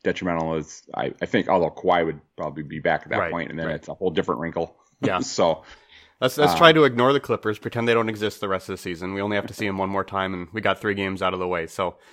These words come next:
Speaker 2: uh, the longer we can go without seeing them again, the better. But, uh, that was kind of the turning point. Where they had a game against the Suns, uh, which, you know, the Suns, if anybody's been paying attention, have won eighteen straight games. So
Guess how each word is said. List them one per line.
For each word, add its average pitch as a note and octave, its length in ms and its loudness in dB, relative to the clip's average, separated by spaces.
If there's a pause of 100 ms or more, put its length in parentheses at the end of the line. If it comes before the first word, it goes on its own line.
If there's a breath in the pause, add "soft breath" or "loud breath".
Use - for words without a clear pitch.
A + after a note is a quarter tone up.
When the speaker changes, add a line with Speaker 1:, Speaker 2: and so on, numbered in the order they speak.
(200 soft breath)
Speaker 2:
uh, F#2 240 2
the F#2 300 -2 (320)
longer A#2 400 4
we A2 100 0
can A2+ 140 -6
go G#2 140 2
without G2 280 0
seeing F#2+ 220 -6
them F2+ 100 -6
again, F2+ 200 -6
the F2 80 -6
better. F2 280 0
But, G#2+ 300 0 (280 soft breath)
uh, G2 120 2
that A2+ 200 6
was D#3 140 0
kind E3 160 0
of D3+ 60 -2
the D3 80 2
turning D#3+ 260 0
point. F#2+ 300 -6
Where A2 100 0
they A2 100 2
had A2+ 100 2
a A#2 40 -2
game A2 220 0
against C3 220 -2
the D#3 60 -4
Suns, C3+ 440 -2 (120)
uh, G2+ 140 2
which, G2+ 400 -4
you A2 100 -6
know, F#2+ 120 -2
the F#2 120 -6
Suns, G#2+ 320 -2
if G2+ 100 -4
anybody's G2+ 340 -2
been G2+ 120 -8
paying G2+ 200 -4
attention, G2 320 -10
have F2+ 100 -6
won F2+ 260 -4
eighteen G2+ 420 -6
straight G2 280 -4
games. F2 400 -6
So F#2 320 -2